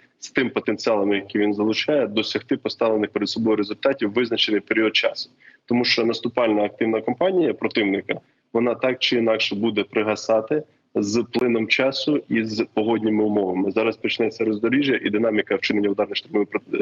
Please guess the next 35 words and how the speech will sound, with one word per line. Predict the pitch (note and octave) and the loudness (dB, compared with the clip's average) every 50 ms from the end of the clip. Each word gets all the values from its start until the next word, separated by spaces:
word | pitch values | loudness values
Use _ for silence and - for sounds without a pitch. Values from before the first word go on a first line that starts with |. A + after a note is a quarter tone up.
| G2+ | 0
е, | F#2+ F#2+ - | 0 0 0
дій | A2 A2 | -2 -2
противника | - - G#2 G2+ - C#3 C3+ C3+ B2 - - G2+ - _ - - - _ | 0 -2 -4 -2 -2 -2 0 0 0 0 -2 -4 -4 _ -16 -20 -10 _
так | - A2+ G2+ | -2 -2 0
чи | - - - | 0 0 0
інакше | G#2 A2+ A#2+ A2+ - - G2+ | 2 2 0 0 -2 -4 -2
буде | G2 G#2 G#2 G#2+ G2+ G2 - - _ _ _ - | -2 0 0 2 0 0 -2 -6 _ _ _ -4
знижуватись. | G2+ G#2 G#2+ G#2 F#2+ - F#2 F#2 F2+ - G2 F#2 - - | -2 0 2 2 0 0 0 -2 -2 -2 -4 -4 -4 -2
Чи | - - - A#2 | 0 0 0 0
вдалося | A#2 B2 C3 D3 - - - | 0 0 0 0 -2 -2 -6
противнику | - - - C3 A2+ - B2 A#2+ A#2+ A2+ A#2 A#2+ | -8 -6 -6 -4 -2 0 0 0 0 -2 -2 -2
реалізувати | A#2 A2+ A#2 A2+ A#2 A#2+ A#2+ A#2 A#2 A#2 | 0 0 0 0 0 2 0 0 0 -2
той | G#2 - A#2+ | -2 -2 0
намір, | A#2+ C#3 D#3 D#3 B2+ | 0 2 2 2 0
який | G#2+ - - G#2 | 0 -2 -2 -4
він | G2 | -2
поставив | - - F#2+ - - G#2+ G2+ - | -2 -4 -4 -2 0 0 0 -2
перед | - G#2+ G2+ F#2 | -2 -2 -2 -2
собою, | - - G2+ G#2 G2+ G2+ G2+ - - _ _ _ _ | -2 -2 0 0 0 0 -2 -6 -14 _ _ _ _
окупація | A#2 - A#2+ - B2 A#2 A2 - A#2 G#2+ | -4 -4 -2 0 0 -2 0 0 -2 0
Донецької | A2 A2 A2+ G#2+ A2 - - G#2 | 0 0 0 0 -2 -2 -2 0
і | G2+ | 0
Луганської | G2+ G2+ G2+ G2 G2 - - - - G#2 | 2 0 0 -2 -2 -6 -6 -2 0 0
області? | G2 F#2 G2 F#2+ - - - - - - _ _ _ _ _ _ | 0 0 -2 -4 -6 -4 -6 -6 -6 -6 _ _ _ _ _ _
Ні, | - A2+ B2+ | -2 0 2
не | C3 B2 A2 | 2 0 0
вдалося. | G#2 A2 G#2+ G#2 G2+ F#2+ - F#2+ | 0 0 0 0 0 -2 -2 -2
Чи | - - G#2+ | -2 -2 0
вдалося | G#2+ A2+ B2 C#3 C#3 - C3+ B2 - | 0 0 0 0 -2 -4 -8 -8 -2
по | - A2+ A2+ A2+ A2 | 0 2 2 2 0
Донецькій | A2 A2 A#2 B2 B2 A#2+ - - B2 | 0 0 0 0 0 -2 -2 -2 -2
області | A#2+ A#2+ A#2+ A2+ A2+ - A2+ | 0 0 -2 -2 -2 -2 0
агломерацію, | A2 G#2+ G#2 A2 A2+ A#2+ A#2+ A#2+ A#2+ A#2 A#2 - B2 A2+ A#2 A#2 - | 0 2 2 2 2 2 2 0 0 -2 -2 -2 0 0 0 -2 -2
агломерацію | - - A2 A#2+ A#2 A2 A#2 A#2 A#2 A#2+ A#2 A#2 - - B2 A#2+ | -4 -2 0 2 0 2 0 0 0 0 -2 -2 -2 -2 0 2
міст | C3+ D#3+ F3 E3 | 2 2 0 -2